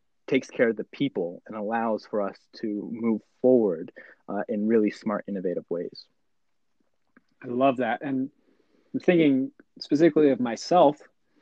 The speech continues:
Speaker 2: you know, my, one of my major limitations to the impact that I can create on our country, on the people around me, on my community,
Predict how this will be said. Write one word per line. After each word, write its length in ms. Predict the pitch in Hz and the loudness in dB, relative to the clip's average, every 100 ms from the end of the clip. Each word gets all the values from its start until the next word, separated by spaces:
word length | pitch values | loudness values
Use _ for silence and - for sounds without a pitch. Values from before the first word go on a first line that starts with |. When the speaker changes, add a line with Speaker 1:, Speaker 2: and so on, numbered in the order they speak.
| _ _ _ _ _ | _ _ _ _ _
Speaker 2:
you 80 | 139 | -4
know, 120 | 110 | -2
my, 640 | 117 123 143 151 156 147 147 _ _ - | 0 2 4 6 6 4 2 _ _ -6
one 120 | 156 | 0
of 80 | 165 | 4
my 240 | 139 175 | 4 4
major 320 | 160 143 127 | 4 4 4
limitations 800 | 127 135 117 156 196 131 123 113 | 0 -2 0 -2 0 -2 -4 -8
to 480 | - - 139 139 139 | -8 2 4 4 2
the 200 | 131 139 | 0 0
impact 500 | 170 190 143 127 - | 0 2 4 4 2
that 100 | 135 | -2
I 160 | 127 127 | -2 -2
can 180 | 139 127 | -4 -8
create 480 | - 135 160 156 - _ _ _ _ _ _ _ | 0 2 2 0 -4 _ _ _ _ _ _ _
on 420 | 120 117 110 110 - | -6 -4 -4 -8 -8
our 140 | 131 113 | -8 -4
country, 520 | 151 - 175 175 180 | -2 0 4 6 6
on 120 | 120 | 2
the 40 | 110 | 0
people 280 | 139 123 | 0 0
around 260 | 117 131 143 | 0 2 2
me, 100 | 151 | 2
on 140 | 151 113 | 0 -4
my 100 | 107 | -6
community, 800 | 120 123 147 151 147 147 147 | -4 0 2 6 8 8 6